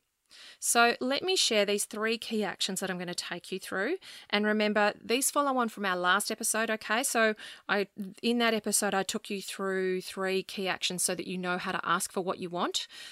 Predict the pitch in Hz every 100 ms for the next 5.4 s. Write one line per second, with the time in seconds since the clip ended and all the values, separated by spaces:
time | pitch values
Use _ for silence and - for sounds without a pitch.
0 | - - 220 214 214 214 196 262 302 214
1 | 214 208 196 185 - 190 190 196 185 185
2 | 196 - - 214 208 196 185 196 - 180
3 | - 190 170 170 160 165 180 180 285 359
4 | - - - 214 - 214 190 190 175 -
5 | 196 - -